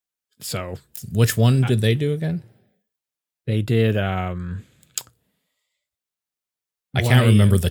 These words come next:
Speaker 1: why am I
Speaker 2: titles.
Speaker 1: blank? The, the redheaded guy,
Speaker 2: Yeah.
Speaker 1: um, with the little
Speaker 2: Fallen
Speaker 1: robot.
Speaker 2: Order.
Speaker 1: I'm Fallen Order, yeah.
Speaker 2: Right? Yeah. That was a good one.
Speaker 1: That's a, that's a great Star Wars game. They already said they're working on the sequel to that, so.
Speaker 2: Yeah, no, they're killing it, for sure.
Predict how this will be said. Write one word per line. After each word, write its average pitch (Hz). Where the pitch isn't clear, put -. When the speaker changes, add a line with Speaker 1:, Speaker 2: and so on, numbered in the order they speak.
Speaker 1:
why 101
am 127
I 123
Speaker 2:
titles. 95
Speaker 1:
blank? 131
The, 139
the 131
redheaded 131
guy, 104
Speaker 2:
Yeah. 107
Speaker 1:
um, 101
with 123
the 123
little 120
Speaker 2:
Fallen 135
Speaker 1:
robot. 123
Speaker 2:
Order. 104
Speaker 1:
I'm 123
Fallen 117
Order, 95
yeah. 90
Speaker 2:
Right? 92
Yeah. 85
That 127
was 156
a 107
good 85
one. 85
Speaker 1:
That's 147
a, 131
that's 113
a 127
great 156
Star 160
Wars 147
game. 143
They 151
already 175
said 135
they're 120
working 113
on 107
the 104
sequel 104
to 95
that, 98
so. 90
Speaker 2:
Yeah, 175
no, 151
they're 117
killing 110
it, 71
for -
sure. 90